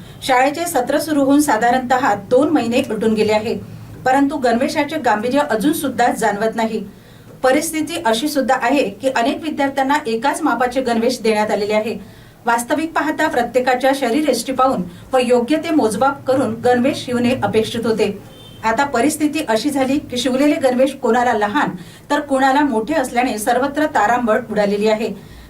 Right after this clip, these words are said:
त्यामुळे या संपूर्ण प्रकाराला आळा घालण्यासाठी शासन स्तरावर योग्य तो पाठपुरावा करावा व कामात हलगर्जी करणाऱ्या लोकांवर योग्य ती कारवाई करावी, अशी मागणी आज दिलेल्या निवेदनातून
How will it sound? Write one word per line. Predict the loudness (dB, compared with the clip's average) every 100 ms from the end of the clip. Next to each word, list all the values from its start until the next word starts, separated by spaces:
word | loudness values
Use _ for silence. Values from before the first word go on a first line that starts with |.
| 0
त्यामुळे | 2 2 2
या | 0
संपूर्ण | 0 -2 0 0 0
प्रकाराला | 0 0 2 2 2
आळा | 0 0 0 0
घालण्यासाठी | -2 -2 -2 -2 -2 -6 -8 -12 -2
शासन | 0 0 -2
स्तरावर | -4 0 2 2 2
योग्य | 0 -2 -2 0
तो | 0
पाठपुरावा | 0 -2 -2 0 0 0
करावा | 2 2 2 0 -2 -18 -6
व | -4
कामात | 0 2 2 0
हलगर्जी | -2 0 0 0 -2
करणाऱ्या | 0 2 2 2
लोकांवर | 0 0 0 2 0
योग्य | 0 -2 0 -2
ती | -2
कारवाई | -2 0 0
करावी, | 0 0 0 -2 -6 -12 -20 -10 -4
अशी | -2 2
मागणी | 0 0 -2 -4 -8 -8
आज | -2 -2
दिलेल्या | 0 0 2 2
निवेदनातून | 2 2 2 0 -2 -4